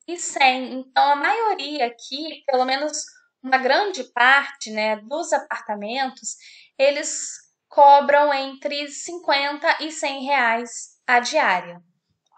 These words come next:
ok? Então, essa é a primeira interpretação que a gente já pode fazer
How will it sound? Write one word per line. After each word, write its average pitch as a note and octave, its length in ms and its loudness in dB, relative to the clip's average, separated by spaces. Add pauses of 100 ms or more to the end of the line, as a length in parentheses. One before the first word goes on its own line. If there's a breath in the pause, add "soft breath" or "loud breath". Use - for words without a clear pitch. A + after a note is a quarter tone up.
ok? A#3+ 440 -2 (540)
Então, C#4+ 200 4
essa C#4 240 6
é D4 40 2
a D4+ 40 -6
primeira C#4+ 260 -4
interpretação D4 600 -2
que C4+ 80 -16
a - 20 -12
gente C4 180 -12
já C#4 120 -4
pode B3 260 -4
fazer A#3+ 320 -4